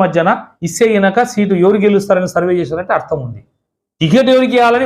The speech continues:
వైసీపీ సర్వే చేశారంట. అంటే జగన్మోహన్ రెడ్డి ఏమన్నా మాకు బీఫారాలు ఇస్తాడా? అసలు ఆయన ఏం మాట్లాడుతున్నాడు? అసలు నిజంగా ఒక్కోసారి ఎమ్మెల్యే గారు మాట్లాడేది చూస్తా అంటే ఆయనకి ఏమన్నా కళ వచ్చిందేమో, తొందరగా మా-, తొందరగా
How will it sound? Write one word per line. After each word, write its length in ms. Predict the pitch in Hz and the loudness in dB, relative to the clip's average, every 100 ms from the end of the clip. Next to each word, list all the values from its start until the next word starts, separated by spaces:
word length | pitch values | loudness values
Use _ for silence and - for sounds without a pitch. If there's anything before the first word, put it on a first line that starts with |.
| 220 | 0
వైసీపీ 320 | 214 240 240 196 | 0 -2 -4 -2
సర్వే 180 | 180 175 | -2 -4
చేశారంట. 360 | 165 151 139 127 | -4 -6 -6 -6
అంటే 120 | 165 196 | -4 -2
జగన్మోహన్ 380 | 151 185 202 208 | 2 2 2 2
రెడ్డి 120 | 185 165 | 2 0
ఏమన్నా 160 | 160 147 | 0 -4
మాకు 120 | 135 123 | -8 -8
బీఫారాలు 360 | 160 160 123 101 | -6 -4 -6 -10
ఇస్తాడా? 260 | 107 92 87 _ _ _ _ _ _ _ _ | -12 -10 -16 _ _ _ _ _ _ _ _
అసలు 140 | - - | -2 0
ఆయన 120 | 165 113 | 0 2
ఏం 80 | 165 208 | 2 2
మాట్లాడుతున్నాడు? 680 | 208 190 185 160 151 139 131 147 _ _ | 2 0 0 -2 -2 -2 -4 -8 _ _
అసలు 140 | 208 185 | 0 2
నిజంగా 240 | 175 214 208 | 2 2 2
ఒక్కోసారి 340 | 185 170 180 165 | 2 0 -2 -2
ఎమ్మెల్యే 280 | 160 180 180 | -2 2 2
గారు 120 | 175 165 | 2 0
మాట్లాడేది 340 | 151 156 147 147 | -2 0 -2 -4
చూస్తా 200 | 151 - 139 | -16 -12 -12
అంటే 200 | 120 110 135 - _ _ _ _ _ _ _ _ - | -8 -6 -8 -10 _ _ _ _ _ _ _ _ -2
ఆయనకి 180 | 131 151 | 2 4
ఏమన్నా 200 | 185 190 185 | 2 0 2
కళ 120 | 175 | 0
వచ్చిందేమో, 420 | 180 170 156 147 131 139 | 0 -4 -4 -2 -4 -4
తొందరగా 360 | 139 151 160 156 143 | 0 2 2 0 -2
మా-, 140 | 143 - | -6 -6
తొందరగా 260 | 143 160 | -2 -2